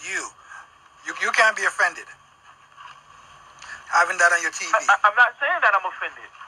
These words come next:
Speaker 2: I, I'm, I'm not saying that I am or that I'm not. I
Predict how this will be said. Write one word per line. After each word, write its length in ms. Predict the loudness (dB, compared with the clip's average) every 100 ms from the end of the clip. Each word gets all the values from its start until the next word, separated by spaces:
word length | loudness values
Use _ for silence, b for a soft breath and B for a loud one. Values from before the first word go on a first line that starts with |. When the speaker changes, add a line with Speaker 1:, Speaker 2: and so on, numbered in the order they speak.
| -8
Speaker 2:
I, 160 | 0 0
I'm, 220 | 0 -4 -6 _ -2
I'm 120 | 0
not 80 | -2 -4
saying 160 | -4 0
that 80 |
I 120 | 2 2 0
am 80 | 0
or 80 | 0 0
that 160 | 0 0
I'm 160 | 0
not. 320 | 0 2 0 -4 B
I 80 | B